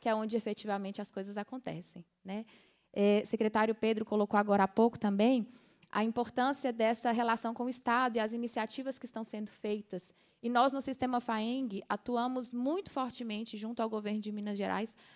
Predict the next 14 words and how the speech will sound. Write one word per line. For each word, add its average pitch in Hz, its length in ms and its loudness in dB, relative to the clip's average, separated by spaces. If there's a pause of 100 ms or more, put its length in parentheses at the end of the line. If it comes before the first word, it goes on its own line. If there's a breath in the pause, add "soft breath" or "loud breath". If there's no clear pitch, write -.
(220 soft breath)
pra 233 260 2
destravar 262 920 2 (200)
também 254 420 0
outros 240 320 -4
gargalos. 185 540 -2
Então, 233 280 -2
conte 233 280 -10
também 226 240 -4
com 220 100 -10
o 220 60 -4
nosso 208 240 -6
apoio 214 320 -4
nesse 214 200 -6
sentido, 214 540 -2